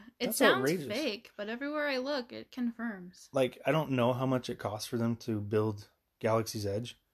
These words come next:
Speaker 2: but I feel like it would cost a hundred million dollars.
Speaker 1: I feel like, well, I mean, Pirates of the Caribbean, that ride was only eight million.
Speaker 2: Wow, that is
Speaker 1: Which I feel like it would be more.
Speaker 2: a massive difference.
Speaker 1: Yeah.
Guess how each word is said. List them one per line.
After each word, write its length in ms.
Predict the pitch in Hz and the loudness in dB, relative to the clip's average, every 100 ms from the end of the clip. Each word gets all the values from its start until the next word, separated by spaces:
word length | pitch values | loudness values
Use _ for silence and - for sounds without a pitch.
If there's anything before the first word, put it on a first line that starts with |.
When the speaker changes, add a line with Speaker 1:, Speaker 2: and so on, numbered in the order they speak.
| _ _ _ _ _ _ - | _ _ _ _ _ _ -2
Speaker 2:
but 100 | 110 | -2
I 40 | |
feel 200 | 104 127 | 2 2
like 160 | 120 113 | 2 0
it 60 | |
would 140 | 113 110 | -4 -4
cost 280 | 113 107 113 | -6 -6 -6
a 40 | |
hundred 260 | 107 110 107 | -4 -2 -2
million 300 | 101 101 92 | -2 -4 -8
dollars. 180 | 82 - | -10 -8
Speaker 1:
I 100 | 233 | -6
feel 180 | 240 | -6
like, 240 | 220 190 - | -6 -6 -2
well, 100 | 277 | 2
I 40 | |
mean, 240 | 285 269 - _ _ - | 4 2 -2 _ _ -2
Pirates 260 | 247 247 | 0 0
of 60 | 240 | -2
the 40 | 233 | -4
Caribbean, 440 | 240 220 302 240 | -2 -2 -2 -2
that 160 | 220 247 | -2 0
ride 180 | 226 | -2
was 140 | 208 208 | -4 -10
only 200 | 202 190 | -10 -4
eight 200 | 208 - | -4 -4
million. 400 | 190 185 180 180 _ _ _ _ _ - | -10 -10 -12 -14 _ _ _ _ _ -12
Speaker 2:
Wow, 380 | 107 127 151 - - _ _ - | -2 0 0 -6 -20 _ _ 2
that 140 | 127 | 4
is 140 | 123 | 4
Speaker 1:
Which 120 | 107 208 | 2 -6
I 60 | |
feel 140 | 202 247 | -6 -6
like 120 | 220 | -6
it 60 | 208 | -8
would 140 | 196 | -10
be 80 | 196 | -12
more. 340 | 196 208 190 | -10 -10 -6
Speaker 2:
a 80 | 180 | 0
massive 480 | 117 110 110 110 104 | 0 0 -2 -6 -6
difference. 420 | 101 - 104 - _ _ | -6 -8 -20 -20 _ _
Speaker 1:
Yeah. 220 | 185 180 | -18 -18